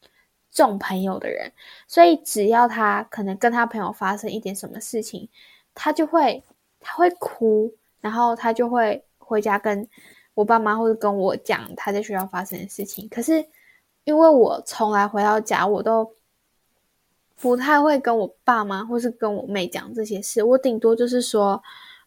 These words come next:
，“哦，我最近跟谁就是可能比较不好了”这样，可是我不会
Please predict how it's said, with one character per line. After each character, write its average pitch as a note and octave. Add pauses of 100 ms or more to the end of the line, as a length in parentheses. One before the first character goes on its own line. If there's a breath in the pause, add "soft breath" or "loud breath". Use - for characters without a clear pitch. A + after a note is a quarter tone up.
，“哦， A#3+
我 G3+
最 G#3+
近 A3
跟 G3+
谁 -
就 G#3+
是 G#3+
可 G#3+
能 G#3
比 G3+
较 A#3
不 C4+
好 -
了” F3
这 -
样， -
可 -
是 D4 (280 loud breath)
我 A#3
不 A#3+
会 E4+